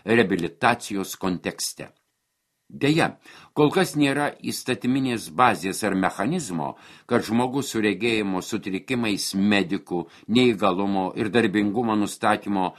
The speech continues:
tarnybos, kitų valstybinių institucijų būtų informuojamas apie socialinės reabilitacijos galimybes ir nukreipiamas tinkama linkme. Laikome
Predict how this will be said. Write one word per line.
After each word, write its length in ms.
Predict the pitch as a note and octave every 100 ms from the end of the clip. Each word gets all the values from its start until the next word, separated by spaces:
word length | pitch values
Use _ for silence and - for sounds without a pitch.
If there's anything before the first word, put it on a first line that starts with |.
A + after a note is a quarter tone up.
| - - _ -
tarnybos, 640 | A2+ G#2 A#2 G#2 G#2+ G#2+
kitų 300 | C#3 A#2 D3+
valstybinių 580 | C3+ A#2 - B2 A#2+ A2+ A#2
institucijų 960 | A2+ - A#2 - A#2+ - G#2+ G2+ G2+ - - -
būtų 440 | G#2 D#3 E3+ C#3+ -
informuojamas 1200 | B2+ A2+ - B2 C3 F3+ F3 G2 E2 D#2+ E2 -
apie 240 | F2 F#2+ F#2
socialinės 920 | - G#2 - F#2 G#2 F2+ F2+ F2 - - - -
reabilitacijos 960 | G#2+ G#2+ F#2+ F#2 A#2 F#2+ - G2 E2+
galimybes 760 | D2+ F#2 A2 A#2+ D3 D3 C#3+ - - - -
ir 240 | C3 C3
nukreipiamas 960 | B2+ A#2 A2+ A2 G2+ F#2+ G#2 D3 D#3 -
tinkama 560 | G#2 F2+ F2 F2 F#2
linkme. 460 | F#2+ G2+ - E2+ - _ _ _ _ _ _ _ _ _ _ -
Laikome 500 | B2 G3+ G3+ E3 C3